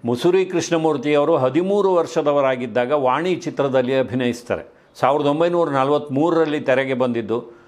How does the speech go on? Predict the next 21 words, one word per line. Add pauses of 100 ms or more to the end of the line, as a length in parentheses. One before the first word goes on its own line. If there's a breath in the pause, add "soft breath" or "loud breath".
(120)
ನಮ್ಮ
ಕೆ
ಹಿರಣ್ಣಯ್ಯನವರು,
ಮಾಸ್ಟರ್
ಹಿರಣ್ಣಯ್ಯನವರ
ತಂದೆ, (260 loud breath)
ಅವರು
ಕೂಡ
ಆ
ಚಿತ್ರದಲ್ಲಿ
ಪಾತ್ರ
ಮಾಡಿದ್ದಾರೆ.
ಪಿಟೀಲ್
ವಿದ್ವಾನ್
ಟಿ
ಚೌಡಯ್ಯನವರು
ಆ
ಚಿತ್ರದಲ್ಲಿ
ನಾಯಕರಾಗಿ
ಅಭಿನಯಿಸಿದ್ದಾರೆ. (220)
ಚೌಡಯ್ಯನವರ